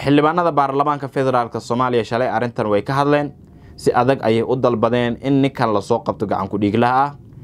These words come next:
In garoonka Muqdisho uu ka dhoofo oo meesha uu rabo uu aado, waxay tusaysaa garoonka diyaaradaha Aadan Cadde ee magaalada Muqdisho dadka dambiilayaasha inay ka soo degi karaan,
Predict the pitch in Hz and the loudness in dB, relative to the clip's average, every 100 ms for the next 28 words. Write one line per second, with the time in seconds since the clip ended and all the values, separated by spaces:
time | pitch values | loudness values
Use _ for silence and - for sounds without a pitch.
0 | - - - 151 175 143 147 160 143 127 | -20 -18 -4 0 2 2 2 2 0 0
1 | 131 143 135 135 131 147 120 110 135 143 | 0 0 2 2 -2 0 0 2 -2 -2
2 | - - 117 120 123 151 139 131 123 127 | -6 -2 2 2 2 0 2 2 2 2
3 | 127 123 101 113 113 107 113 110 156 131 | 0 0 0 2 2 0 -2 -4 0 0
4 | 110 120 104 110 131 147 117 107 110 107 | 2 0 0 2 2 0 -2 -2 0 2
5 | 117 139 127 104 104 104 98 113 120 110 | 0 0 -2 -2 -2 -2 -4 -2 -2 0
6 | 104 104 131 120 98 90 98 - 127 - | 0 2 2 0 -4 -6 -2 0 0 -2
7 | - - - - 135 143 123 117 110 113 | -20 -20 -20 -2 0 2 2 2 2 2
8 | 107 113 139 151 123 135 123 139 127 135 | 4 4 2 0 0 0 -2 -2 2 2
9 | 147 135 151 156 160 | 0 0 0 0 -2